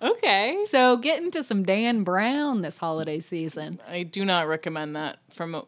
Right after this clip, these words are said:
Speaker 1: from on this side of the table,
Speaker 2: That's
Speaker 1: but
Speaker 2: the Kelly, that's the Kelly approved, uh,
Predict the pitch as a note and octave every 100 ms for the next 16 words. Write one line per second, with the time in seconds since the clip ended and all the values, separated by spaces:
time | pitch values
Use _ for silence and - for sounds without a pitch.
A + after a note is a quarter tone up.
0 | - F3 F3 D#3+ D#3+ D#3+ D#3 C#3+ D#3 D3+
1 | D3+ D3+ D#3 A3 A3+ - G#3+ G3+ - G#3
2 | F#3+ E3 E3 E3 - - F3+ F#3 - F#3
3 | G#3 F3+ F3+ D#3+ - E3+ E3 D#3 D#3 D3+
4 | D3+ D#3+ - - - G#2+ F2 D#2